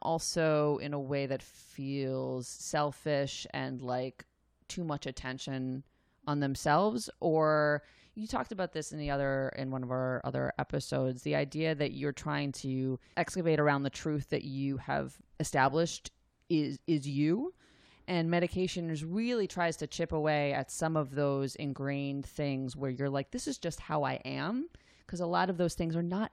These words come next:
how you are. It's how your brain chemistry is making you re-, react in certain ways, but it may not actually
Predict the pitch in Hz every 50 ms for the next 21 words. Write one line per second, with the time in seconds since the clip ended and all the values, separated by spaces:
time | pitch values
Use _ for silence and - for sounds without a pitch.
0 | - - - - - 170 165 170 170 160 175 165 - - 208 262 269 196 165 156
1 | 156 - - - _ _ _ - 156 - - - - - - 208 214 190 180 160
2 | 147 _ - 175 180 208 220 214 208 208 208 190 - - 175 175 170 165 - -
3 | 165 165 160 156 151 139 160 160 160 160 156 - 160 160 156 147 143 143 139 139
4 | 147 147 - - _ 160 160 151 147 139 143 180 - - - - - 220 226 214
5 | - 220 214 214 220 226 233 220 220 226 233 240 226 - - - - _ _ _
6 | _ _ - 170 170 - - 175 170 175 190 180 175 170 160 - - 170 156